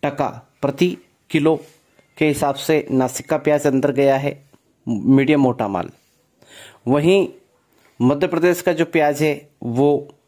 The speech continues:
उन्नीस सौ चौबीस रुपये प्रति टका के हिसाब से गया है। नासिक के प्याज में कल नरमी देखने को नहीं मिली, लेकिन दो टका की नरमी हमें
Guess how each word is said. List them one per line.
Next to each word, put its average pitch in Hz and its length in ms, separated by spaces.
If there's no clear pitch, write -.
उन्नीस 165 380
सौ 208 80
चौबीस 160 360
रुपये 160 200
प्रति 147 240
टका 135 280
के 135 100
हिसाब 123 220
से - 260
गया 107 260
है। 104 220
नासिक 131 380
के 202 100
प्याज 175 320
में 180 160
कल 175 200
नरमी 160 380
देखने 151 280
को 151 100
नहीं 151 220
मिली, 160 320
लेकिन 143 480
दो 135 240
टका 165 300
की 160 120
नरमी 147 300
हमें 151 380